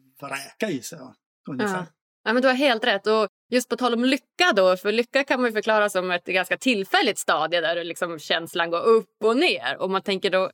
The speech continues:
Speaker 2: just i relation till mat så kan det vara väldigt lyckligt att få äta en kanelbulle eller en påse chips emellanåt och sen kanske då äta bra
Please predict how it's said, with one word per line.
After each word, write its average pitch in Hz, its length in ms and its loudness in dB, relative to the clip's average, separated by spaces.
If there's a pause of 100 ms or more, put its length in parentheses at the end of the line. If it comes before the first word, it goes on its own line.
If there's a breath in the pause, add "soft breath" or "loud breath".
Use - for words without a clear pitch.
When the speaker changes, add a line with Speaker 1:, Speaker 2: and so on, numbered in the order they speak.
(240)
Speaker 2:
just 196 340 2
i 202 120 4
relation 196 400 0
till 214 140 0
mat 214 480 2
så 208 80 -2
kan 214 180 0
det 202 60 2
vara 196 100 4
väldigt 214 360 2
lyckligt 247 520 2
att 190 80 -2
få 208 80 2
äta 180 260 2
en 190 120 0
kanelbulle 208 960 2
eller 175 220 0
en 185 120 0
påse 196 360 0
chips - 600 -2
emellanåt 175 800 0
och 180 480 0
sen 247 280 0
kanske 180 320 -2
då 175 140 0
äta 170 300 -2
bra 170 340 0